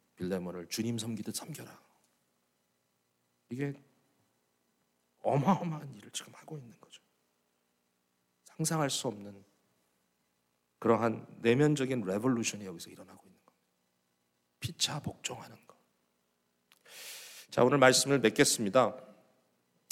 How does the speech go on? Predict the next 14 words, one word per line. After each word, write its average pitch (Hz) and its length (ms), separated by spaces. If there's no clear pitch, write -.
말씀을 151 380
맺으면서 147 420
저는 143 320
이 160 640
부분에 135 420
좀 113 460
한번 135 600
액센트를 123 520
주고 101 320
마치려고 98 540
합니다. 110 480
어, 131 460
육 147 160
장 165 480